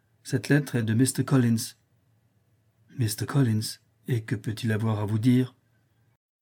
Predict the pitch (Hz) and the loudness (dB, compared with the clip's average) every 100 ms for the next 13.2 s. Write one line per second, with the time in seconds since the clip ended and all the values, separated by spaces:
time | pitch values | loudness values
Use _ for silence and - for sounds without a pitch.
0 | _ - 160 151 147 208 202 160 - 185 | _ -4 0 2 2 0 2 2 2 2
1 | 170 147 151 151 - 135 143 _ _ _ | 2 2 2 2 2 0 -2 _ _ _
2 | _ _ _ _ _ _ _ _ _ _ | _ _ _ _ _ _ _ _ _ _
3 | _ _ _ _ _ _ - 151 143 165 | _ _ _ _ _ _ 6 6 8 4
4 | 180 - 151 147 143 143 139 135 196 190 | 2 4 6 6 6 4 2 0 0 2
5 | 151 131 131 139 156 147 127 113 - 113 | 4 6 6 4 4 4 4 2 2 2
6 | 107 117 139 _ _ _ _ _ _ _ | 4 0 -2 _ _ _ _ _ _ _
7 | - 131 113 127 131 147 120 110 110 - | 0 2 2 0 0 2 2 2 -2 0
8 | 143 143 131 110 120 110 143 143 127 113 | 4 4 2 -4 -2 -2 4 6 6 2
9 | 107 117 113 110 113 110 117 110 107 110 | 2 0 2 2 2 0 -2 -2 -4 -6
10 | - _ _ _ _ _ _ _ _ - | -12 _ _ _ _ _ _ _ _ 6
11 | 143 139 143 139 135 165 151 139 120 123 | 8 10 10 8 4 2 0 0 0 0
12 | 113 - 117 113 - 113 120 - 151 151 | 0 0 0 -2 -4 -4 -4 0 2 2
13 | 147 | 2